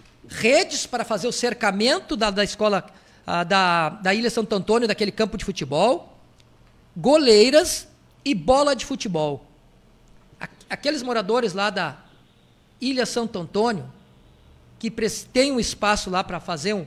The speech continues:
um esporte, jogar um futebol, se queixam que não tem um cercamento de rede. Nós estamos encaminhando as redes, as goleiras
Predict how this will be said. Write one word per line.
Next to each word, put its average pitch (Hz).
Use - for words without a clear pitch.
um 190
esporte, -
jogar 170
um 214
futebol, 196
se -
queixam 269
que 254
não 247
tem 262
um 214
cercamento 202
de 160
rede. 208
Nós 185
estamos 240
encaminhando 226
as 160
redes, 277
as 175
goleiras 190